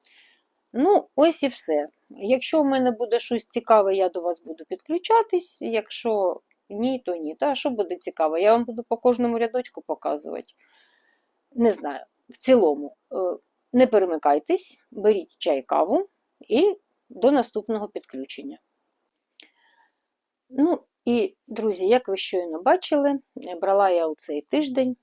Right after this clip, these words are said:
три проекти на звільнення. Але жодних звільнених спиць я вам не покажу.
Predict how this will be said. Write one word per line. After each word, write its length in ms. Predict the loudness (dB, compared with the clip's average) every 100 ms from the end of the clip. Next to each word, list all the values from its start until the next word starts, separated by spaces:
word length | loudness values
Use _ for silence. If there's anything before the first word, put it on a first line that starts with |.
| _
три 380 | -2 0 0 -4 _ -8
проекти 680 | -4 -2 -4 -6 -6 -6 -8
на 180 | -10 -10
звільнення. 680 | -10 -14 -14 -14 -14 -16 -20 _ _ _ _
Але 460 | 2 6 6 4 2 _ _ _ _ _ _ _
жодних 400 | -6 -4 -4 -6
звільнених 460 | -8 -8 -8 -10 -12
спиць 340 | -10 -10 -10
я 240 | -4 -2 -2
вам 100 | -4
не 60 |
покажу. 420 | -10 -8 -8 -10